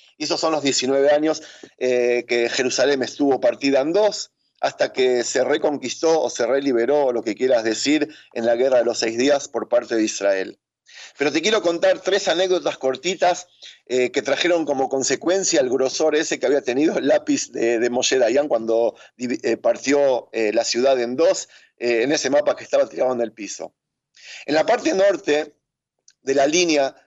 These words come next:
eh, trazada se dividió un sector donde hasta ese entonces vivían en armonía judíos y árabes.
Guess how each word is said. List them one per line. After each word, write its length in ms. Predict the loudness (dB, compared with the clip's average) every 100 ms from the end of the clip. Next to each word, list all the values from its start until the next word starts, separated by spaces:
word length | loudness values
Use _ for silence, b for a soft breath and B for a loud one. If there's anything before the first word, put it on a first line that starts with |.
| -6
eh, 160 | -4 -2
trazada 540 | -2 0 2 4 2
se 140 | 0
dividió 320 | 0 2 2 2
un 100 | 0
sector 440 | -2 -2 0 2
donde 220 | 0 0
hasta 180 | 0 -2
ese 160 | -2 -2
entonces 380 | -2 -2 0
vivían 280 | 0 2 2
en 100 | 2
armonía 460 | 0 0 -2 0 0
judíos 460 | 0 0 0 0 0
y 80 |
árabes. 400 | 0 2 -2 -4